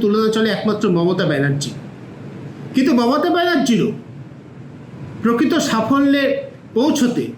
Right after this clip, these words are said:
মানে রাজ্যের মুখ্যমন্ত্রীর আসনটি দখল করতে অন্তত বাইশ বছরের দীর্ঘ রাজনৈতিক সংগ্রাম করতে হয়েছে। অরবিন্দ কেজরিওয়াল দু হাজার ছয় থেকে শুরু করে তেরো সালে মাত্র সাত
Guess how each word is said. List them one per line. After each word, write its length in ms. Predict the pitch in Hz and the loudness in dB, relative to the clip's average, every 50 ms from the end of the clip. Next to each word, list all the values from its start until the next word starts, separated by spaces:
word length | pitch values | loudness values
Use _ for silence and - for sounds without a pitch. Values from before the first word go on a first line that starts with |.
| - - - - - - | -14 -20 -20 -10 -4 0
মানে 140 | 196 214 208 | 0 2 2
রাজ্যের 380 | 202 196 202 165 165 254 254 220 247 | 2 2 2 2 2 2 4 4 2
মুখ্যমন্ত্রীর 640 | 247 254 - 269 262 262 262 247 - 262 254 247 - - 190 | 2 2 2 2 4 4 4 4 4 4 2 2 0 0 -2
আসনটি 340 | 196 - - 247 247 240 247 196 202 | -2 2 2 4 4 4 4 2 2
দখল 220 | 185 - 240 254 240 - 240 | 2 2 2 2 4 4 2
করতে 280 | 202 - - - 165 131 - - - - - - - - - | 0 0 0 0 -2 -2 -2 -4 -10 -18 -20 -20 -20 -12 -4
অন্তত 480 | - 226 247 262 247 262 320 - - 349 320 294 254 - - - - - - - - - - - - - - - 127 123 - | 0 2 2 4 4 4 2 2 2 2 2 2 2 0 -2 -6 -8 -12 -16 -20 -20 -20 -20 -20 -20 -18 -8 -6 -2 -2 0
বাইশ 300 | 180 247 285 302 254 285 302 226 | 0 2 2 4 4 2 2 2
বছরের 440 | 294 285 294 285 302 269 277 269 262 190 - - - - - - - 139 139 | 2 0 2 2 2 2 2 2 2 0 -2 -6 -10 -16 -12 -8 -4 0 2
দীর্ঘ 240 | 240 277 285 277 269 277 269 214 208 | 4 6 6 6 4 4 4 4 4
রাজনৈতিক 540 | 190 202 185 170 220 240 247 240 247 247 185 - - - | 2 2 4 4 6 6 6 4 4 2 2 2 0 2
সংগ্রাম 320 | 214 214 214 202 214 208 185 170 | 2 4 4 4 4 2 2 2
করতে 240 | 180 160 - - 151 123 | 2 0 0 0 0 0
হয়েছে। 280 | 139 117 - - - - - - - - - - - - - - - - - - - - - - - 165 | 0 0 -2 -4 -6 -8 -12 -16 -20 -20 -20 -20 -20 -20 -20 -20 -20 -20 -20 -20 -20 -20 -14 -6 -2 0
অরবিন্দ 300 | 180 180 214 277 294 262 269 277 | 2 4 4 4 4 4 4 4
কেজরিওয়াল 400 | 254 226 202 226 247 240 233 214 175 | 4 4 4 4 4 4 4 4 4
দু 60 | 196 185 190 | 4 4 4
হাজার 200 | 208 208 220 - - - | 4 2 2 0 0 0
ছয় 220 | - 208 214 226 220 - | 0 0 0 2 2 2
থেকে 160 | 254 247 254 - - | 2 2 2 2 2
শুরু 160 | 240 214 220 202 - | 4 4 4 4 2
করে 180 | 196 190 180 196 185 - - | 2 2 2 2 0 0 0
তেরো 200 | 175 175 214 233 226 - | 0 2 2 2 2 2
সালে 200 | 208 180 165 170 170 - - - - - | 2 2 2 2 0 -2 -6 -12 -6 -2
মাত্র 240 | 165 175 170 - - 202 - - | -2 0 0 0 -2 -2 -2 -2
সাত 180 | - 180 185 | 0 0 2